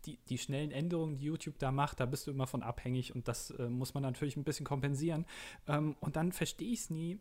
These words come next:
äh, dass die Leute dann sagen, ja, Produktplatzierung, äh, macht so eine Scheiße nicht. Dabei gibt dir das ja die Sicherheit,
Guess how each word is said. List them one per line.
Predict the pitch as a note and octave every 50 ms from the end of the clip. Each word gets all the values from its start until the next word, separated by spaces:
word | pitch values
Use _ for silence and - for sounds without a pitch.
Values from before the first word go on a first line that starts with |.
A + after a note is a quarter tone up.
| - - - -
äh, | D3+ C#3+ C#3+
dass | - C#3+ -
die | - C3+
Leute | B2 A#2+ B2 - - E3 -
dann | D3 C#3 C3
sagen, | C#3 C3+ C#3 D#3 D#3 C#3+
ja, | B2+ B2+ C3
Produktplatzierung, | - - - - D3+ C#3+ - - C#3 - - - C#3+ C3+ C#3 C#3 C#3 C3+ C#3 C3+
äh, | - C3 B2 B2 B2 B2
macht | A#2+ A#2 - - - - B2 B2 C3 B2+ - -
so | - C#3+
eine | C#3 C3+
Scheiße | B2+ - - A#2+ A#2+ C3+ B2+ - C#3
nicht. | C3 B2+ B2 -
Dabei | D#3 C#3+ D3+ C#3+
gibt | - F#3+ - -
dir | E3+
das | E3 D#3 -
ja | E3
die | D3+ C#3+ C#3
Sicherheit, | B2+ - - - C#3+ A#2+ A2 A2+ G#2+ A#2 D3 - -